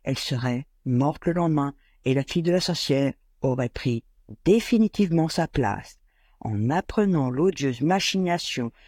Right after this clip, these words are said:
qui avait été menée contre sa femme, le roi entra dans une violente colère. Il fit saisir la fille de la sorcière et la fit conduire au plus profond des bois,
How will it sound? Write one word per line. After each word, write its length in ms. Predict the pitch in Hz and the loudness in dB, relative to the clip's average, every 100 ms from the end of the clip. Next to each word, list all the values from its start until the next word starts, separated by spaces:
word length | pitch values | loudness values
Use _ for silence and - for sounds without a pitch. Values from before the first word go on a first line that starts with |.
| - | -20
qui 160 | - 214 | 0 2
avait 220 | 214 202 | 4 2
été 220 | 185 - | 0 -2
menée 340 | 143 185 202 160 | 0 2 2 0
contre 300 | 147 143 - | -4 -8 -8
sa 180 | - 143 | -6 -4
femme, 380 | 160 170 190 175 - _ - | -2 -2 -2 -6 -18 _ 0
le 120 | 190 | 2
roi 280 | 175 175 180 | 2 2 4
entra 520 | 185 - 180 190 202 | 2 -2 0 2 2
dans 140 | 156 | 0
une 220 | 151 156 | -2 -2
violente 640 | 143 - 185 165 160 156 - - | -2 0 0 0 -4 -4 -8 -6
colère. 520 | 160 143 127 123 120 - - - | -4 -2 -2 -4 -6 -10 -20 -4
Il 140 | - | -4
fit 180 | 202 - | -2 0
saisir 440 | 233 254 190 208 165 | 2 2 2 2 2
la 100 | 147 | 0
fille 280 | - 262 202 | 0 0 2
de 100 | 165 | 0
la 100 | 151 | 0
sorcière 560 | 160 - 196 208 208 | -4 -2 0 2 2
et 40 | 156 | 0
la 80 | |
fit 160 | 135 151 | -2 -6
conduire 420 | - 165 151 175 | -4 -2 2 2
au 60 | 143 | 0
plus 240 | - 226 | -4 -6
profond 360 | - 170 - 139 | -4 -4 -2 0
des 140 | 143 | 0
bois, 260 | 143 160 | 2 2